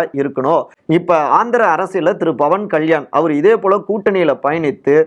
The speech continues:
இன்னைக்கு அங்க திரு ஜெகன்மோகன் ரெட்டி அவங்களுடைய ஆட்சியை நிர்மூலமாக்கியிருக்காரு, சுவடே இல்லாத அளவுக்கு மாத்திருக்காங்க. இன்றைக்கு முதலமைச்சராக திரு சந்திரபாபுவும் அங்க அமர்ந்திருக்கிறார், துணை முதலமைச்சராகவும் பவன் கல்யாண் அமர்ந்திருக்கிறார். So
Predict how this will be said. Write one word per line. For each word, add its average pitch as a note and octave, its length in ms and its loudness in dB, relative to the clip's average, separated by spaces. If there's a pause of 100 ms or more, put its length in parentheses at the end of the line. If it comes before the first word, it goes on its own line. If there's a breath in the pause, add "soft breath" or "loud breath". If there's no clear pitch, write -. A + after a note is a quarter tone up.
(360)
இன்னைக்கு D3+ 380 2
அங்க C#3 220 -4 (500 soft breath)
திரு D#3 160 2
ஜெகன்மோகன் D3+ 640 -2
ரெட்டி C3+ 200 -2 (180)
அவங்களுடைய D3 500 2
ஆட்சியை E3+ 520 0 (300)
நிர்மூலமாக்கியிருக்காரு, C#3 1120 0 (100)
சுவடே F3+ 420 0
இல்லாத D#3 300 0
அளவுக்கு D3 280 -2
மாத்திருக்காங்க. C3+ 600 -2 (100)
இன்றைக்கு D#3 340 -4
முதலமைச்சராக D#3 720 0
திரு B2+ 180 -8
சந்திரபாபுவும் C#3+ 800 -2 (220 soft breath)
அங்க C#3 220 -2
அமர்ந்திருக்கிறார், C#3+ 760 -2 (400)
துணை A#3+ 220 4
முதலமைச்சராகவும் D#3+ 920 -2 (260)
பவன் D#3 280 0
கல்யாண் B2+ 420 -2 (120)
அமர்ந்திருக்கிறார். B2+ 680 -2 (220 loud breath)
So - 160 2